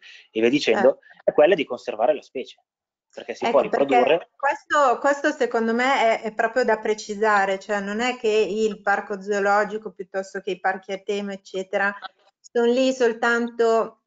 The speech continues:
Speaker 2: tipo circo a far vedere che il, l'animale vola o meno, c'è
Speaker 1: No,
Speaker 2: un lavoro
Speaker 1: allora,
Speaker 2: dietro,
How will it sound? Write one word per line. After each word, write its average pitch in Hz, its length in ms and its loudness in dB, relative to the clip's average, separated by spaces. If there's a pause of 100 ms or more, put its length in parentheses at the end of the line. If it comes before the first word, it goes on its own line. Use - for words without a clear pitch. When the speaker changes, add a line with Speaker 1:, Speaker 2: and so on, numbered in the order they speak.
(180)
Speaker 2:
tipo 247 320 -4
circo 240 680 -2
a 226 180 -2
far 208 220 -4
vedere 196 400 -2
che 180 300 -6
il, 185 260 -4
l'animale 190 1080 -4
vola 190 640 0
o 214 80 -8
meno, 180 380 -8
c'è 214 180 4
Speaker 1:
No, 214 100 0
Speaker 2:
un 208 60 -2
lavoro 202 260 0
Speaker 1:
allora, 185 280 4
Speaker 2:
dietro, 196 280 -8